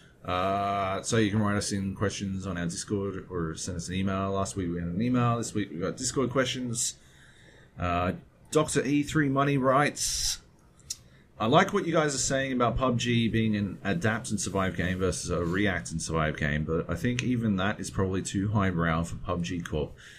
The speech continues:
I think they prob-, they probably just look at it like the people say they like the action of pub G, we should give them more of that." But the people are wrong. The action in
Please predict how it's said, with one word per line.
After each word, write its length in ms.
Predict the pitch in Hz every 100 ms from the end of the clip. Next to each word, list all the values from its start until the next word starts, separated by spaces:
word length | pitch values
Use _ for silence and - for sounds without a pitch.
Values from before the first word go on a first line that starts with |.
| - - - - -
I 120 | 87
think 420 | - 127 127 - - - - -
they 180 | 101 98
prob-, 400 | 87 - 120 127 - - - - -
they 300 | 101 107 101
probably 680 | - 87 87 85 85 85 - - -
just 220 | - -
look 140 | -
at 60 | 82
it 140 | -
like 360 | 78 78 82 - - - -
the 100 | -
people 540 | 135 - 73 67 - -
say 500 | - 80 82 82 - -
they 100 | 82
like 240 | 85 -
the 100 | 90
action 260 | 85 - 85
of 100 | -
pub 180 | 85 73
G, 260 | 92 90
we 140 | 90 85
should 200 | 92 85
give 280 | 87 87 -
them 80 | 82
more 280 | 82 82 76
of 80 | 76
that." 340 | 117 101 78 - - - - -
But 140 | 104 104
the 60 |
people 280 | 95 87 78
are 60 | 78
wrong. 340 | 90 110 82
The 100 | 78
action 260 | 90 - 92
in 220 | 87 85